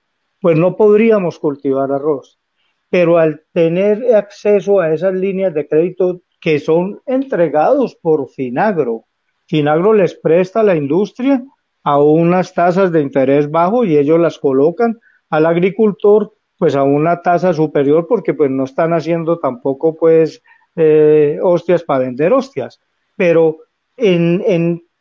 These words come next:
en ese momento en que uno como agricultor, de una manera mucho más fácil que el Banco Agrario, le otorgan un crédito, de una vez queda comprometido. Y ese compromiso hace que nos toque vender,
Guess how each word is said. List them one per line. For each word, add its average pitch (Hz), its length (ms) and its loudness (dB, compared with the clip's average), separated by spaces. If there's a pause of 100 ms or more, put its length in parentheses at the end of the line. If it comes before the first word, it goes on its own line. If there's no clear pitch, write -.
(140)
en 165 460 0
ese 185 240 0
momento 156 800 0
en 143 160 0
que 147 220 2
uno 202 340 0
como 160 280 -2
agricultor, 135 760 -4 (680)
de 160 160 2
una 180 220 2
manera 175 300 0
mucho 190 320 -2
más 185 220 -4
fácil 180 460 -2
que 170 100 -2
el 135 80 2
Banco 143 320 -2
Agrario, 139 560 -2 (420)
le 175 220 0
otorgan 175 560 0
un 202 180 -4
crédito, 202 640 2
de 151 160 -2
una 156 300 -2
vez 160 140 -4
queda 175 220 -4
comprometido. 135 1040 -4 (520)
Y 175 140 0
ese 196 260 2
compromiso 165 720 0
hace 208 280 0
que 165 160 -2
nos 143 280 -6
toque 180 280 -2
vender, 147 520 0